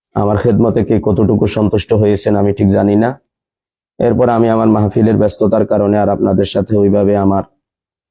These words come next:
সময় দেওয়া সুযোগ করে হয়ে ওঠে নাই। এই জন্য হয়তোবা আপনারাও দূরে দূরে ব্যস্ত আছেন, আমিও আমাকে নিয়ে ব্যস্ত আছি। মাঝে মধ্যে আপনাদের সাথে একটু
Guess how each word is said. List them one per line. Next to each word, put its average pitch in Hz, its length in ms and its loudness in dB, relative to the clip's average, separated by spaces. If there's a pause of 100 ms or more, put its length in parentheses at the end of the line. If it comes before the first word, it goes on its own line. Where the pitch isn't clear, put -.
(120)
সময় 104 360 -2
দেওয়া 101 280 0 (120)
সুযোগ 107 400 -2
করে 107 220 0
হয়ে 104 220 2
ওঠে 101 260 0
নাই। 101 300 0 (640)
এই 104 140 0
জন্য 107 240 2
হয়তোবা 104 520 0 (920)
আপনারাও 110 580 0 (100)
দূরে 107 280 4
দূরে 107 260 2
ব্যস্ত 101 280 0
আছেন, 107 520 0
আমিও 101 300 0
আমাকে 101 360 0
নিয়ে 104 160 2
ব্যস্ত 98 280 0
আছি। 101 260 -2
মাঝে 101 300 0
মধ্যে 110 260 2
আপনাদের 101 320 0
সাথে 101 260 -2
একটু 101 220 -2